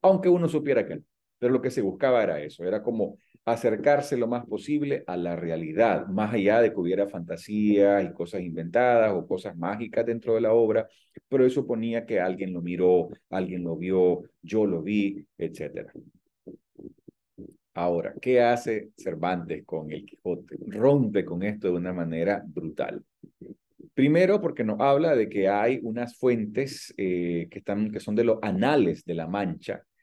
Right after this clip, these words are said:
que están contando lo que pasó desde que Don Quijote se volvió loco leyendo muchos libros, ¿no? de caballería.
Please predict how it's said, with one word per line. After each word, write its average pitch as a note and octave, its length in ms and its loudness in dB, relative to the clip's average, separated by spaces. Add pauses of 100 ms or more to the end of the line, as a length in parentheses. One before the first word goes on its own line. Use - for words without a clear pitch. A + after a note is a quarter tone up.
(420)
que C3 100 0
están D3 320 0
contando C#3+ 800 2
lo A2+ 320 0
que B2 160 -2
pasó G2+ 580 -4
desde F2+ 340 -6
que F#2 120 -4
Don F2 200 -2
Quijote G2 480 -4
se A2+ 140 -4
volvió E2+ 300 -2
loco F2+ 320 0
leyendo E2 420 -2
muchos E2 340 -8
libros, D2+ 380 -10
¿no? E2 100 -6
de D#2 120 -6
caballería. D2+ 640 -10